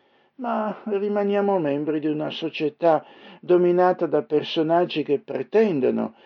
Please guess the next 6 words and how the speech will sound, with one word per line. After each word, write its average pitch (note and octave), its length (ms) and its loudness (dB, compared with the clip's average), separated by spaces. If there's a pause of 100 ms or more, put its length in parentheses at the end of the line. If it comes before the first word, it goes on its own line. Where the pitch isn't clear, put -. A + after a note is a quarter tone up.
(140)
di C#3+ 160 2
esserne C3 540 2
pastori, A#2 760 -6 (340)
mentre F#3+ 380 0
in F3+ 120 2
realtà D#3 540 2